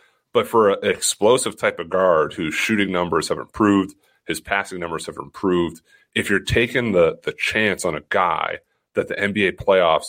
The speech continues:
is building around, like those type of players, and unfortunately, Ja Morant is, is out, but he was electric when he was playing.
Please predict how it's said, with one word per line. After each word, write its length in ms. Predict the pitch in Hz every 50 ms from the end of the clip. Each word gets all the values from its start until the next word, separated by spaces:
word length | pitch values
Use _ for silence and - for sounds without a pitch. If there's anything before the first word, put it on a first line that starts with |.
| -
is 200 | - 90 80 76 76
building 420 | _ _ - 180 202 185 147 117
around, 280 | 101 87 80 - - 85
like 160 | 85 90 -
those 160 | - 104 98
type 220 | - - 95 - -
of 100 | - -
players, 380 | - 117 104 92 85 82 82
and 100 | 85 78
unfortunately, 640 | 78 - - 101 92 - - 95 90 87 85 82 82 - _ _ _ _ _ -
Ja 120 | - 85 82
Morant 300 | 80 78 78 80 76 78
is, 100 | 76 76 76
is 180 | 78 78 76 - _
out, 300 | 117 117 110 101 92 -
but 100 | - 85
he 80 | 87 87
was 140 | 82 80 -
electric 500 | 78 90 90 87 - - 82 78 - -
when 140 | 82 78 73
he 140 | - 82 82
was 320 | 87 113 160 - 120 95
playing. 480 | - _ - 92 82 80 78 80 80